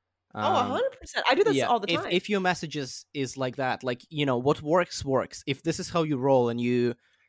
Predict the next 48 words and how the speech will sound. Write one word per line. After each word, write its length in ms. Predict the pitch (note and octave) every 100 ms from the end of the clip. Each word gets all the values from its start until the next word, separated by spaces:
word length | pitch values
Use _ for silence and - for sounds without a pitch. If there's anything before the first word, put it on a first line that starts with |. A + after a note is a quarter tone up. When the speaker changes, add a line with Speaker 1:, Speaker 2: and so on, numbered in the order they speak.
| _
Speaker 2:
have 340 | - B2 B2
a 280 | B2+ A#2+ B2
ten 300 | - - B2+
thousand 300 | B2+ B2 B2+
dollars 300 | B2+ A#2+ B2
in 100 | B2
cash, 360 | A#2+ A2 A2 -
like, 180 | A#2 B2+
laying 260 | B2+ B2+
around, 500 | B2+ B2 A#2+ G#2 A#2 - _ _ -
okay, 240 | F3 E3+
sure, 280 | - E3 C3
like, 160 | B2+ -
take 180 | E3+ D#3+
a 40 |
photo 320 | D3+ C#3+ C3+
of 100 | A#2
it, 140 | A2+ -
but, 100 | C3
like, 220 | C3+ - _ -
just 260 | B2 D#3 -
make 240 | E3 F3+
sure 240 | - D#3 C#3
that 180 | B2 -
you 80 |
explain 600 | B2 - - C3+ B2 A2+
that 360 | A#2 A2 A2 - _ _ _
it 100 | -
doesn't 260 | C3 C#3 C3
come 160 | C#3+ B2+
quickly. 680 | C3+ B2 B2+ A#2+ A#2+ A#2 _ _ _ _
You, 220 | A#2 A2
you're 200 | C#3+ B2+
not 180 | C3+ C3+
selling 280 | - C#3+ C#3
a 60 | C#3
course 420 | - C#3 C3 -
that 100 | B2+
is 100 | B2
supposed 380 | - - B2 -
to 60 |
make 220 | B2 B2 -
people 240 | B2+ A#2+
have 260 | - A#2+ A2+
that 240 | A#2 A2+
in 120 | C#3 A#2+
a 80 |
week 440 | A2 A2+ A2+ -